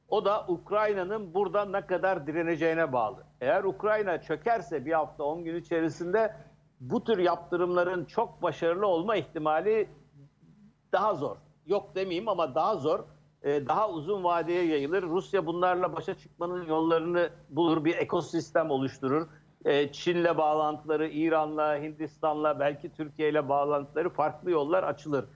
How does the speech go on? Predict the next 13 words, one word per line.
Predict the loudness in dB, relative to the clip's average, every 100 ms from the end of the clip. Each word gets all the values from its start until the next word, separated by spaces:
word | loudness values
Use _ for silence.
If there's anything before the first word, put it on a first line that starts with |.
| _ _ _ _
Fakat, | 0 0 0 -6 -14 -4
e, | -2 0 -2
Ukrayna | -6 0 2 2 0 0
direnmeye | 0 0 -2 -2 -2 0
devam | 0 0 0
ederse | 0 0 0 -4 -2
ve | -4
Ukrayna'daki | -8 -2 0 2 0 -4 -4 -2 -2 -4
işgali | -14 -2 0 2 2
Rusya | 0 -4 -2 0
başarı, | -2 -2 -4 -2 0
kendisi | 0 0 -2
açısından | -2 -4 -2 -2